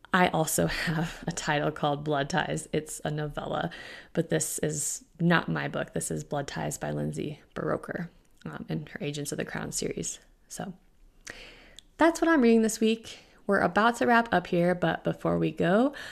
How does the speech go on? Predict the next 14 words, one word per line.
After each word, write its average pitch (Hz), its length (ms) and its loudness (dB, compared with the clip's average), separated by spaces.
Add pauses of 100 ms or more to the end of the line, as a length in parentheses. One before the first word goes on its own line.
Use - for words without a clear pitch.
(160)
let's - 380 -2 (140)
check - 400 -6
the 294 100 4
mailbox. 185 800 0 (1080)
And 202 380 4
this 294 220 4
week 240 320 4
we 214 120 4
have 185 320 0
a 156 140 2
YouTube 208 420 0
comment 190 440 0
from 160 360 -4
Jesper. 196 680 2